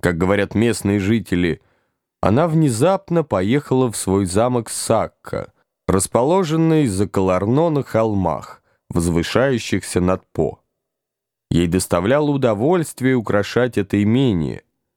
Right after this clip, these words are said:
Она любила обширный лес, разросшийся на вершине холмов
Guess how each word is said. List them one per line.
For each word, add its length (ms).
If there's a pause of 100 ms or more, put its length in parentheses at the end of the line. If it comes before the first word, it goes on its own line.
(240)
Она 240
любила 560
обширный 500
лес, 580
разросшийся 840
на 80
вершине 520
холмов 680